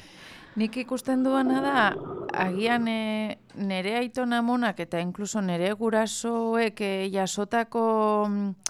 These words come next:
mezuak ziren, eh, bizitza lana da, eta, eh, sakrifikatu beharra dago, eta hein batean asko,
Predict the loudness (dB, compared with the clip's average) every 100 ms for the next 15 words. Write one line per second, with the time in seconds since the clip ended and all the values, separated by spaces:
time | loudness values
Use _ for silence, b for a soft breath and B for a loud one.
0 | B B B B B 0 0 0 0 2
1 | 2 0 -4 0 0 -2 -2 -2 0 0
2 | -2 -4 -4 -2 0 2 2 2 2 2
3 | 2 2 -2 0 0 2 0 -2 b b
4 | b b b -4 0 0 0 -2 -2 -4
5 | -4 0 2 2 4 4 4 2 2 2
6 | 0 0 0 2 2 0 -2 -4 -2 0
7 | 2 2 2 0 0 0 0 -2 -2 -2